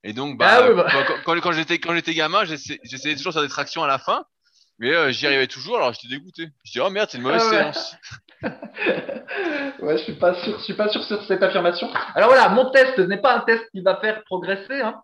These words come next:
Speaker 2: C'est juste pour, euh, sentir, euh, des
Speaker 1: Ah, c'est pour
Speaker 2: choses
Speaker 1: ça,
Speaker 2: sur
Speaker 1: c'est
Speaker 2: le
Speaker 1: pour
Speaker 2: plan
Speaker 1: s'amuser, quoi.
Speaker 2: musculaire.
Speaker 1: On a bien
Speaker 2: Voilà.
Speaker 1: compris que tous tes tests, c'était pour s'amuser.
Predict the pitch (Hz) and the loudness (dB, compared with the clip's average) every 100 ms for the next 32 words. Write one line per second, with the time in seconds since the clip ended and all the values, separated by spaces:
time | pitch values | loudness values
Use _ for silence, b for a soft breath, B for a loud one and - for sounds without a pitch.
0 | _ 190 185 277 277 226 208 208 196 180 | _ -8 -2 -4 -4 -6 -2 0 0 2
1 | 175 170 165 156 160 220 - 233 233 190 | 4 4 2 0 -2 -6 -6 -8 -4 0
2 | 170 151 147 139 160 147 - 151 180 170 | 2 2 0 -2 -2 0 0 2 0 0
3 | 175 180 175 180 190 208 170 143 135 151 | -2 0 0 0 0 2 2 0 -2 -2
4 | 156 151 147 185 - 156 156 170 147 143 | -2 -4 -6 -10 -8 -10 -8 -8 -10 -12
5 | 131 143 185 202 | -8 -8 -6 -8